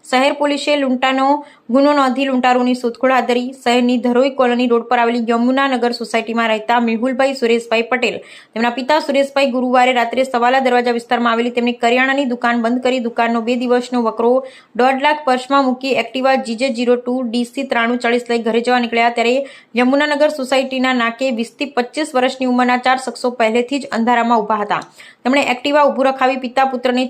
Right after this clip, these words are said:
ચાદર ઓઢાડવા જતા બૂમો પાડતા મેહુલભાઈને માથાના ભાગે એક શખ્સે પથ્થર માર્યો, તેમજ તેમના પિતા સાથે ઝપાઝપી કરી પર્સ ઝૂંટવવાનો પ્રયાસ કરતા બૂમાબૂમ કરી મૂકતા પાછળથી બે બાઇક આવતા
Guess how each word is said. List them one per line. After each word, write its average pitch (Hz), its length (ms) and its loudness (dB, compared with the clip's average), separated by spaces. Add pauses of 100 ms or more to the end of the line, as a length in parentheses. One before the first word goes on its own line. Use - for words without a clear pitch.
ચાદર 240 320 2
ઓઢાડવા 240 400 0
જતા 240 260 0
બૂમો 247 240 0
પાડતા 240 320 0
મેહુલભાઈને 240 480 0
માથાના 240 340 -2
ભાગે 220 220 0
એક - 100 -14
શખ્સે 240 380 -6
પથ્થર 240 320 -4
માર્યો, 247 260 0 (320)
તેમજ 269 160 0
તેમના 294 280 0
પિતા 277 280 2 (140)
સાથે 254 260 -2
ઝપાઝપી 277 540 0
કરી 254 260 -2
પર્સ 277 240 0
ઝૂંટવવાનો 247 480 0
પ્રયાસ 247 320 0
કરતા 240 240 0
બૂમાબૂમ 254 560 2
કરી 240 220 2
મૂકતા 233 280 -2
પાછળથી 240 420 -2
બે 240 140 0
બાઇક 233 240 0
આવતા 247 300 2